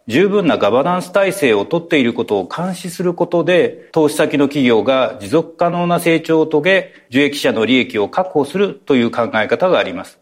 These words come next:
スチュワードシップというのは、こういったガバナンスを広く捉えて、積極的に企業と対話をしていく行動規範になります。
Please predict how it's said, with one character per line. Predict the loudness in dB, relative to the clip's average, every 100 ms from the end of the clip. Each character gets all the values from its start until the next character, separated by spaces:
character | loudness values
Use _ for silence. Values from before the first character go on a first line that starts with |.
| _
ス | -6
チ | 2
ュ |
ワ | 4
ー |
ド | 4
シ | 0 -4
ッ | -6
プ | -2
と | 2
い | 2
う | 2
の | 2
は、 | 4 2 -2 -12 -2
こ | 2
う |
い | 2
っ |
た | 2 2
ガ | 2
バ | 2
ナ | 0 -2
ン |
ス | -2 2
を | 2 0
広 | 0 0 0
く | -2
捉 | 0 2
え | 2 2
て、 | 0 0 0 -4
積 | -4 0
極 | -2 -2
的 | -4 -2
に | -4
企 | -4 0
業 | 0
と | 2 -4
対 | 0 2
話 | 4
を | 2
し | -2
て | -2 0
い | 0
く | -2
行 | -2 0 2
動 | 0
規 | 0 -4
範 | -4 -2
に | -2
な | -2
り | -4
ま | -10
す。 | -14